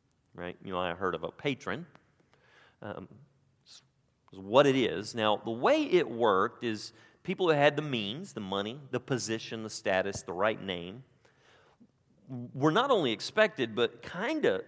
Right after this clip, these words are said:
required to have people that were called clients under them, under them, who they, they would help with favors or loans or, you know,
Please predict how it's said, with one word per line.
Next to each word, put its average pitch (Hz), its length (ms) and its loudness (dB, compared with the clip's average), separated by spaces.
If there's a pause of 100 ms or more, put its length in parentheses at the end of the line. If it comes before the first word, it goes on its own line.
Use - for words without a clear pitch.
required 113 1300 -4
to 123 100 -14
have 131 300 -6
people 117 380 -4
that - 200 -16
were 110 100 -8
called 107 360 -4
clients - 1120 -6 (300)
under 98 340 -6
them, 117 420 -12 (260)
under 101 280 -6
them, 101 160 -8 (300)
who 175 180 4
they, 175 260 8 (180)
they 202 120 6
would 220 140 6
help 139 360 6
with 131 120 -6
favors 113 720 0
or 95 160 0
loans 123 840 2
or, 92 460 0 (280)
you 120 120 -4
know, 98 220 0